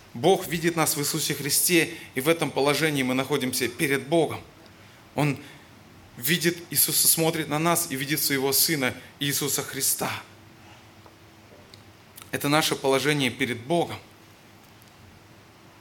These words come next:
чтобы мы были святы и непорочны перед Ним в любви, говорит апостол Павел. Но это одна сторона. Другая сторона, которой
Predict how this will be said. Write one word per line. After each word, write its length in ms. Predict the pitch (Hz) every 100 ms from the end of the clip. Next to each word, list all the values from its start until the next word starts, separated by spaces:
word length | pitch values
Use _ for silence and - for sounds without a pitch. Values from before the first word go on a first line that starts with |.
| - - - - -
чтобы 300 | - 120 120
мы 140 | 135
были 180 | 135 120
святы 520 | - 160 160 - 139 -
и 80 |
непорочны 800 | 143 135 123 113 135 147 - 127 - - -
перед 260 | 127 113
Ним 280 | 123 139 123
в 40 | 113
любви, 460 | 123 107 135 139
говорит 340 | 110 104 110 -
апостол 420 | - 110 - 85
Павел. 220 | - - - - - - -
Но 80 | 135
это 180 | 135 147
одна 220 | 127 151
сторона. 480 | 139 - 104 104 98 - - - - - - - -
Другая 460 | 110 139 147 208 196
сторона, 580 | - 151 156 165 139 - - - - - - - - - - -
которой 440 | - 147 156 151